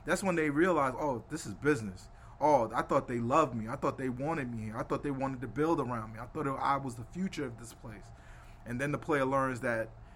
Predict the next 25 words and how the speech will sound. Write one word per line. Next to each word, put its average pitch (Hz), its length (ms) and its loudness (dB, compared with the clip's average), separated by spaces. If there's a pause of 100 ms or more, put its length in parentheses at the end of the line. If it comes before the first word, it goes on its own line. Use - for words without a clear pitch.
(160)
he's 117 200 -4
not. 139 380 6 (760)
And 120 320 0
that 147 140 6
goes 151 220 4
for 147 120 -2
Robert 135 320 4
Williams. 156 320 2
That 151 120 4
goes 131 200 -2
for 123 140 -6
B 120 220 -2
I. 156 240 10
That 143 160 2
goes 127 200 0
for, 120 300 -2
um, 113 420 -2 (220)
for 117 120 -8
Scotty 127 340 2
Barnes. 143 540 2 (680)
This 143 360 4 (120)
thing 120 460 0 (680)
is 131 260 -2
a 127 100 0
report 120 600 0